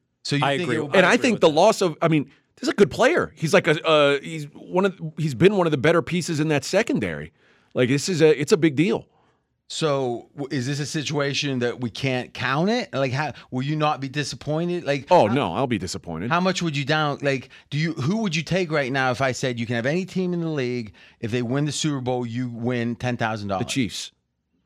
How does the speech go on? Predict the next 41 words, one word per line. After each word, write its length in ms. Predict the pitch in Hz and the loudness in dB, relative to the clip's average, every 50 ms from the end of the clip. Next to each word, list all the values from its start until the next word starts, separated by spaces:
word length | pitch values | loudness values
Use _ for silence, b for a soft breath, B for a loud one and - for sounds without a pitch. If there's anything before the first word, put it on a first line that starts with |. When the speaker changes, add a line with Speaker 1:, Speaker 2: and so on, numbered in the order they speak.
| _ _ _ _ _ _ _ _ _ _ _ - | _ _ _ _ _ _ _ _ _ _ _ -10
Speaker 1:
Okay. 440 | 107 127 120 - 123 101 101 104 104 | -10 -8 -6 -4 -4 -4 -4 -4 -2
Speaker 2:
Yeah, 120 | 185 190 - | -2 -2 -2
'cause 160 | - 147 113 | -2 -4 -4
they're 100 | 120 127 | -4 -4
gonna 140 | 110 135 123 | -4 -6 -4
be 100 | 113 127 | -4 -2
the 100 | 110 127 | 0 0
Speaker 3:
And 100 | 131 131 | 2 2
then 80 | 131 120 | 4 4
the 60 | 135 | 6
Speaker 2:
number 80 | 139 139 | 6 6
Speaker 3:
next, 120 | 135 190 | 4 4
Speaker 2:
one. 140 | 226 214 147 | 2 0 2
Speaker 3:
the 80 | 151 147 | 2 2
next 180 | 143 143 139 | 2 2 0
team 160 | - 147 143 | 0 0 0
I 80 | 139 131 | 2 2
take 200 | - 143 131 120 | 2 2 0 0
is 80 | 123 101 | 0 -4
the 60 | 123 | -4
forty-niners 640 | - - 127 123 120 120 117 120 120 117 120 107 123 | -2 0 0 2 2 2 0 0 0 -2 -2 -4 -4
and 200 | 120 113 110 110 | -4 -4 -2 -2
then 80 | 107 101 | -2 -4
the 60 | 95 | -6
Bills. 340 | 78 90 85 80 - - - _ _ _ _ _ _ _ _ _ _ | -6 -6 -8 -8 -10 -14 -18 _ _ _ _ _ _ _ _ _ _
Speaker 1:
So 140 | - - 123 | -10 -6 -4
the 100 | 131 123 | -4 -4
forty-niners 720 | - - 143 160 175 190 214 196 190 180 175 170 160 143 147 | -4 -6 -6 -4 -4 -4 -2 -2 -2 -2 -2 -2 -4 -4 -6
with 120 | 135 117 | -6 -8
a 60 | 120 | -8
third 300 | 107 - - 147 160 156 | -8 -6 -4 -4 -2 -2
string 260 | - - - 170 170 | -4 -4 -2 -4 -4
quarterback 640 | 160 - - 160 160 156 135 117 107 113 110 107 110 | -4 -6 -6 -6 -4 -4 -4 -2 0 0 0 2 2
Speaker 3:
Yeah. 120 | 110 101 - - - _ _ _ - | 2 0 0 -4 -12 _ _ _ -6
Speaker 1:
over 200 | 139 139 135 135 | -4 -2 -2 -2
the 120 | 127 127 123 | -2 -4 -4
Bills 680 | 113 104 147 160 165 156 143 135 131 127 110 - - - - - | -4 -4 -2 -2 -2 0 -2 -2 -4 -4 -6 -8 -10 -12 -12 -10
because 320 | 127 110 - 143 143 127 | -10 -4 -2 -2 -2 0
they 140 | 127 127 127 | -2 -2 -2
lost 520 | 123 135 139 139 135 135 - - - 107 | -2 0 0 0 -2 -2 -4 -8 -8 -8
their, 240 | 113 120 123 120 113 | -6 -4 -4 -4 -6